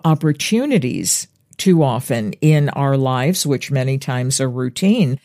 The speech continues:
to feel the highs. And we're pretty grateful not to feel so many lows. And while most of those lows are extremely difficult and extremely unpleasant,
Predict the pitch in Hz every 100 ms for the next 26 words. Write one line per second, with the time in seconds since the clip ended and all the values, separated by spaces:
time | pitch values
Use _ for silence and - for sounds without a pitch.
0 | _ _ - 196 - 226 262 240 - -
1 | - _ - 147 147 151 127 120 - 107
2 | - _ _ - 151 143 139 143 139 147
3 | 143 131 - 156 139 147 147 185 - 143
4 | 139 139 139 139 - 143 135 - 139 135
5 | 127 131 127 135 185 190 - 117 143 180
6 | - - _ _ _ _ - 175 160 156
7 | 156 156 156 143 _ _ _ _ _ _
8 | - 156 180 190 - 165 135 147 143 139
9 | 147 143 143 135 147 147 139 - - -
10 | 175 185 175 143 131 135 127 135 143 131
11 | 139 131 120 - 156 170 151 143 135 127
12 | - 170 190 139 123